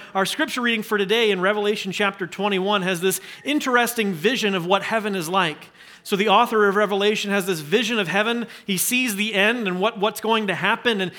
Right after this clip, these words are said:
and he tries as best he can in metaphorical language to describe things that are indescribable. Same, same way that we don't really have a, a context for what nothing is like. It's very difficult for somebody to explain what eternity is like.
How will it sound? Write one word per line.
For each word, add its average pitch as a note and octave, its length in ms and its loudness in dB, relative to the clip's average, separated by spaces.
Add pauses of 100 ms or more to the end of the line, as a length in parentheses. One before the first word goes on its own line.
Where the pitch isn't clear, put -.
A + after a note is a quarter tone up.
(140)
and G3 100 -2
he G#3 60 0
tries C#4+ 440 2
as G#3 100 -2
best B3 260 0
he A#3+ 120 -2
can A#3 320 0
in G3 100 0
metaphorical A3+ 680 0
language G3 440 0
to F#3+ 100 -2
describe F#3 680 2 (200)
things A#3 300 0
that G#3 140 4
are F#3+ 80 4
indescribable. G3 1040 0 (560)
Same, A3+ 400 4
same A#3 320 2
way A#3 160 6
that A3+ 80 2
we G#3 120 0
don't A3 220 2
really A3+ 200 0
have G#3 160 2
a, F3+ 120 -2
a F#3 140 0
context G#3+ 600 0
for G#3 100 2
what F#3 200 2
nothing G#3 440 0
is A#3 120 2
like. A#3 300 2
It's D#3+ 140 -4
very F#3 200 2
difficult G#3 400 0
for F#3+ 80 -6
somebody G3+ 280 0
to F3+ 80 0
explain F#3+ 380 -2
what F3 200 -4
eternity F3+ 580 -4
is G#3 140 0
like. G#3 360 -2